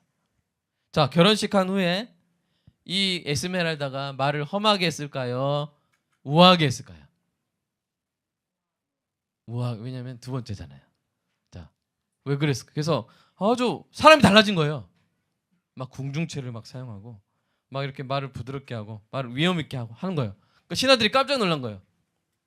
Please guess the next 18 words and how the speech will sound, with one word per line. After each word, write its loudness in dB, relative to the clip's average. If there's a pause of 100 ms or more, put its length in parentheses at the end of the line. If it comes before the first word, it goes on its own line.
(160)
막 -10
걸을 0
때도 -6
옛날에 -8
막 -20 (100)
이렇게 -10
막 -10 (320)
왈가닥처럼 6
걸었는데 -6 (560)
막 -2
이렇게 -6 (200)
우아하게 2
딱 -8
걷는 -16
거예요. -20
신하들이 -4
깜짝 -6
놀라가지고 -10